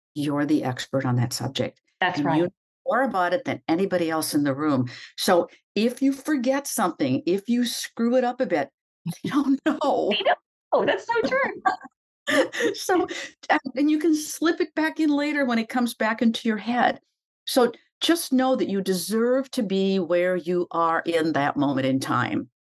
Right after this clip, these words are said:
Speaker 2: My, my dad used to, this is so silly, but my dad used to say, like, "If you pronounce something wrong, say it louder. So at least it sounds like, you know, you know what you're talking about."
Speaker 1: <laughs> Authority. <laughs>
Speaker 2: Authority. That's right. That's right. I
Speaker 1: Yeah.
Speaker 2: know so many people that,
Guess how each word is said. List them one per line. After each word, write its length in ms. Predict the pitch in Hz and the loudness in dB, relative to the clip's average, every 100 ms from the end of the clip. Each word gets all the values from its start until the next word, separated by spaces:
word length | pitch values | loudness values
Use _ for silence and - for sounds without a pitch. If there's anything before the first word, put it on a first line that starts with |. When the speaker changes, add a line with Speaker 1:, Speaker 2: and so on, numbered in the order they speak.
| _ _ - - 277 | _ _ -12 -4 0
Speaker 2:
My, 180 | - - | -2 -2
my 220 | 254 240 | 0 0
dad 400 | 202 196 185 180 | 0 0 0 0
used 320 | 180 180 - - | 0 -2 -4 0
to, 400 | 170 170 175 170 | 2 2 -2 -2
this 240 | 185 175 | -2 0
is 180 | 165 - | -4 -2
so 220 | - 160 | 0 0
silly, 400 | 160 - 151 156 | 0 -2 0 0
but 200 | 147 151 | 0 0
my 120 | 165 | 0
dad 300 | 160 165 160 | 2 0 2
used 180 | 165 165 | 0 -2
to 80 | 170 | -6
say, 220 | 165 160 | -2 2
like, 180 | 147 147 | 2 0
"If 160 | 165 180 | -4 -4
you 100 | 170 | -2
pronounce 380 | 196 208 226 | 0 0 0
something 260 | 226 196 208 | -2 -2 0
wrong, 340 | 196 180 156 - _ - | 2 2 0 -6 _ -4
say 80 | 269 | 0
it 60 | 240 | 2
louder. 460 | 226 220 185 123 - - | 2 2 0 -4 -10 -6
So 60 | 226 | 0
at 220 | 196 185 | 2 2
least 200 | 247 - | -2 -4
it 100 | 214 | -2
sounds 300 | 240 220 220 | 0 0 0
like, 260 | 196 185 208 | -2 -2 0
you 80 | |
know, 100 | 190 | 0
you 120 | 180 196 | 2 2
know 100 | 214 | 2
what 80 | |
you're 80 | 185 | 0
talking 340 | 180 202 190 185 | 0 0 0 -2
about." 200 | 156 - - - | 0 -4 -2 -2
Speaker 1:
<laughs> 440 | 320 - - - | 0 -2 -4 -2
Authority. 800 | 285 320 320 339 311 240 196 - | -2 2 2 2 2 0 -2 -4
<laughs> 360 | - - 311 - - - | -4 -2 -4 -2 -4 0
Speaker 2:
Authority. 540 | 381 359 311 233 175 | 0 2 0 -2 -4
That's 220 | 175 196 208 | -2 -4 0
right. 320 | 190 160 - | 0 0 0
That's 200 | 180 165 | -2 0
right. 240 | 165 160 - _ _ 233 - | 0 0 -4 _ _ -18 -4
I 120 | 294 359 | 0 0
Speaker 1:
Yeah. 40 | |
Speaker 2:
know 460 | 480 - - 226 - | 0 -2 0 0 0
so 220 | - 262 | -2 2
many 180 | 277 262 | 2 2
people 300 | 262 214 208 | -2 -2 -2
that, 420 | 185 175 170 | 0 2 0